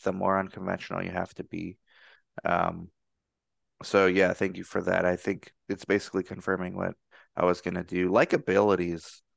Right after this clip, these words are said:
especially at the smaller site level, super important. I think a lot of, I think actually a lot of the, what these academics,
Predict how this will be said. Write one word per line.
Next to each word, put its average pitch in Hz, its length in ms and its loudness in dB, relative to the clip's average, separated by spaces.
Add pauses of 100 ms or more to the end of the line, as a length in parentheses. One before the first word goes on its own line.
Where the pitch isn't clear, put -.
(340)
especially 117 300 0
at 107 80 0
the 92 80 -6
smaller 95 680 -2 (320)
site - 340 -2
level, 113 440 -2 (680)
super - 560 -6
important. 87 520 -6
I 92 100 -6
think 101 220 -6
a 98 60 2
lot 95 260 4
of, - 160 2
I 117 160 6
think 131 240 -2
actually 101 340 0
a 92 60 -2
lot 92 160 0
of 92 140 -4
the, 92 60 -4
what 92 120 -4
these 87 200 -10
academics, 101 840 -4